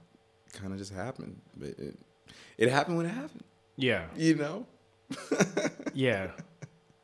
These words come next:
Speaker 2: And, uh, where did you go to, where did you go to college? You said it was upstate.
Speaker 1: suny Purchase.
Speaker 2: Okay. Yeah.
Speaker 1: Yeah,
Speaker 2: Yeah,
Speaker 1: I went
Speaker 2: yeah.
Speaker 1: to suny Purchase. For, yeah, for, uh, for acting.
Speaker 2: Yeah.
Speaker 1: Exactly.
Speaker 2: How
Speaker 1: It's
Speaker 2: did
Speaker 1: cool.
Speaker 2: you, did you enjoy that program?
Speaker 1: Yeah, I did. I loved it a lot. Um, I liked the program,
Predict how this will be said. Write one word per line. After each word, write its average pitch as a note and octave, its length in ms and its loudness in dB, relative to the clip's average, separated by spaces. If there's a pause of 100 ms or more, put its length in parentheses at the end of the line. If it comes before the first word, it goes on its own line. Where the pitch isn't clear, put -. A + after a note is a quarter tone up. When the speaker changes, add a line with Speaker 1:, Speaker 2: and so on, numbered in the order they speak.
(380)
Speaker 2:
And, C#3 240 4
uh, B2+ 160 6
where B2 200 6
did C#3 160 4
you C3+ 120 4
go B2+ 180 8
to, A2+ 300 4 (320)
where B2 160 2
did C3 80 0
you C3+ 60 2
go C#3 100 8
to C3+ 80 6
college? D3 640 0
You A2+ 80 -6
said A#2 160 2
it - 20 0
was F#2+ 140 -4
upstate. G#2 380 -2
Speaker 1:
suny F#2+ 300 2
Purchase. E2+ 380 -6
Speaker 2:
Okay. F2 260 -2 (200)
Yeah. G#2 220 -2 (120)
Speaker 1:
Yeah, F#2+ 140 -2
Speaker 2:
Yeah, G#2 80 -2
Speaker 1:
I - 40 -2
went F2 140 -6
Speaker 2:
yeah. E2 80 -8
Speaker 1:
to - 80 -12
suny - 140 -10 (200)
Purchase. - 200 -20 (580)
For, - 220 -8
yeah, - 80 -14 (320)
for, - 60 -16
uh, - 240 -12
for - 140 -4
acting. E2+ 440 -2 (160)
Speaker 2:
Yeah. G2+ 320 0
Speaker 1:
Exactly. - 440 -12 (840)
Speaker 2:
How C3+ 120 8
Speaker 1:
It's A#2+ 80 8
Speaker 2:
did A2+ 80 4
Speaker 1:
cool. A#2+ 80 2
Speaker 2:
you, A#2 120 2
did A#2 180 -2
you C3 100 4
enjoy B2 280 6
that A#2+ 240 4
program? C#3 520 0 (220)
Speaker 1:
Yeah, B2+ 220 8
I B2+ 60 10
did. A#2 240 4
I F#2+ 80 6
loved A2+ 260 2
it A2+ 100 -2
a A2+ 40 -2
lot. A2+ 420 0
Um, F2+ 440 -2
I G#2 100 0
liked A2+ 420 2
the G#2 100 -2
program, G2+ 680 -2